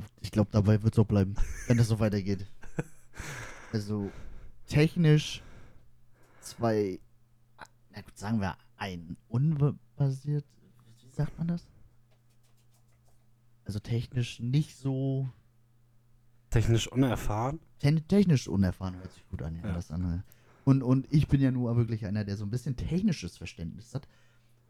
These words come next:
Speaker 1: Aber auch ich hab schon fast in die Tischplatte gebissen hier.
Speaker 2: Ja, viel hat nicht mehr gefehlt.
Speaker 1: Ja.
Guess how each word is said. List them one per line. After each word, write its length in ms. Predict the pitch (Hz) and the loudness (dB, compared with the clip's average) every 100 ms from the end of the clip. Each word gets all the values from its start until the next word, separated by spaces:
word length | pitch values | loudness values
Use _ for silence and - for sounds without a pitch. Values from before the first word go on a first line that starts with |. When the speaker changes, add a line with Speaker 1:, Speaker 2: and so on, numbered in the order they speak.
| _ _ _ _ _ | _ _ _ _ _
Speaker 1:
Aber 160 | - 113 | 2 4
auch 160 | 113 117 - | 4 2 -2
ich 340 | 143 156 - - - - - - - _ _ - | 0 0 -2 -20 -20 -20 -20 -20 -20 _ _ -2
hab 180 | 123 - | -2 0
schon 380 | 135 123 123 117 _ _ _ - | 2 4 2 -2 _ _ _ -4
fast 300 | 135 147 - | -2 -2 -6
in 80 | 135 | -6
die 100 | 127 | -2
Tischplatte 540 | 131 117 - 107 - | -2 -2 -2 -6 -6
gebissen 380 | 101 87 90 90 | -8 -6 -6 -10
hier. 1120 | 85 82 _ _ _ _ _ - - - - 107 | -18 -20 _ _ _ _ _ -20 -20 -16 -8 -4
Speaker 2:
Ja, 60 | |
viel 200 | 95 117 | -2 -2
hat 100 | 107 | -2
nicht 140 | 107 104 | -2 0
mehr 100 | 110 | -2
gefehlt. 420 | 101 104 95 - - - - - - - | -4 -6 -6 -8 -14 -20 -20 -20 -20 -8
Speaker 1:
Ja. 220 | 101 101 | -4 -4